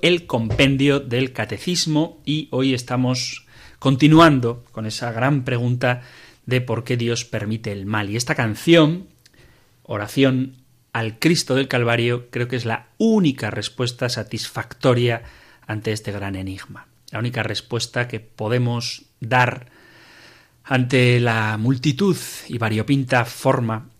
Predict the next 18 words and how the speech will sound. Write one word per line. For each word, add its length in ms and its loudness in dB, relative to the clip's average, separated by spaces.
de 100 -10
sufrimiento 540 -4
que 80 -2
hay 100 0
en 60 0
el 120 -2
mundo 520 -4
es 440 -6
contemplar 880 -4
a 140 -4
Cristo 720 -6
crucificado. 920 -10
Un 140 -4
Cristo 420 -4
crucificado 760 -4
que 480 -6
te 100 -6
dice, 540 -2